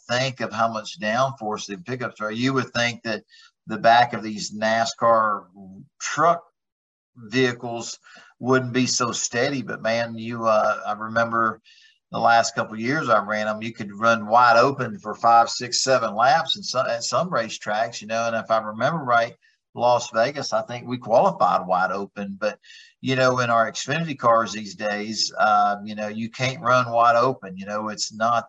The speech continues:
we don't have the downforce, uh, that the trucks have. And I, I would just tell her, you know, just go out there. She, she knows what she's doing. She's good at what she does,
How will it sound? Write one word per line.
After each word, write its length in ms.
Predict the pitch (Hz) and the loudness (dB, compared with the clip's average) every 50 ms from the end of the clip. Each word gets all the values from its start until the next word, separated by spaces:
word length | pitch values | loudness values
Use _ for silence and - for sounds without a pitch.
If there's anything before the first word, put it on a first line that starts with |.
| _ 160 | _ -16
we 80 | 113 117 | -12 -8
don't 180 | 127 127 117 | -8 -6 -2
have 220 | 120 127 131 110 107 | 0 0 0 0 -2
the 80 | 104 | -4
downforce, 960 | 90 110 113 117 120 117 113 - - 117 113 117 117 113 113 - - - - _ _ _ _ _ _ _ _ - | -6 -4 -2 0 -2 -2 -4 -6 -8 -8 -6 -2 0 0 -2 -2 -4 -12 -14 _ _ _ _ _ _ _ _ 2
uh, 280 | 113 113 113 113 110 | 4 6 6 6 4
that 180 | 110 113 107 - | 2 0 -2 -4
the 100 | - - | -8 -14
trucks 460 | - - - 127 123 120 - - - | -12 -6 -2 0 0 2 0 -2 -4
have. 580 | - - 123 117 117 113 113 113 120 120 117 - - _ _ _ _ _ _ _ _ _ - | -2 0 2 4 4 4 4 4 4 2 0 -4 -12 _ _ _ _ _ _ _ _ _ -6
And 120 | 131 127 | 0 2
I, 340 | 127 131 131 120 135 135 143 | 4 4 4 4 4 4 2
I 60 | 147 | 2
would 140 | 131 127 110 | 0 -2 -6
just 240 | 113 113 107 - - | -6 -10 -10 -10 -4
tell 220 | - 117 113 113 | 0 0 0 0
her, 160 | 113 110 104 101 | 0 -2 -6 -8
you 140 | 107 107 | -12 -10
know, 140 | 104 104 104 104 | -10 -10 -10 -8
just 240 | 117 110 - - | -10 -10 -10 -8
go 160 | - 117 113 110 | -6 -2 2 2
out 200 | 110 104 - - | 2 2 2 -2
there. 140 | 107 107 | -6 -8
She, 400 | 104 - - 127 120 120 123 - | -6 -8 -8 -8 -10 -10 -12 -12
she 280 | - - - 127 127 123 | -10 -10 -8 -6 -8 -6
knows 340 | 117 120 120 120 120 - 117 | -4 -4 -4 -4 -4 -6 -8
what 120 | 120 117 | -12 -12
she's 240 | - - 117 107 95 | -10 -10 -10 -10 -10
doing. 380 | 92 110 107 104 107 107 104 101 | -10 -10 -8 -8 -8 -10 -10 -10
She's 260 | - - 110 98 90 | -10 -10 -10 -12 -12
good 300 | - 110 113 113 110 113 | -10 -8 -8 -6 -6 -8
at 80 | 95 | -10
what 180 | 90 101 104 110 | -12 -12 -10 -10
she 160 | - - 107 | -10 -10 -8
does, 560 | 101 104 104 104 101 101 101 101 101 98 - | -8 -6 -4 -4 -4 -4 -4 -6 -8 -10 -12